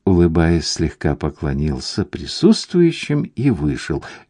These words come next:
Этель оставалась в курительной ещё несколько минут и успела рассмотреть обоих норвежцев.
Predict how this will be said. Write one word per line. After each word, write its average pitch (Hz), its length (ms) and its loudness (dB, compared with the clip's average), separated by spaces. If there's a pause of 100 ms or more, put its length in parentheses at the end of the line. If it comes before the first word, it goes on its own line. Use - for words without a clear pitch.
(140)
Этель 92 340 2
оставалась 87 600 2
в - 60 -20
курительной 82 680 -2 (320)
ещё - 260 -2
несколько 87 520 -2
минут 92 440 2
и 90 40 -2
успела 87 600 2
рассмотреть 80 840 -2 (380)
обоих 92 540 0
норвежцев. 87 760 -2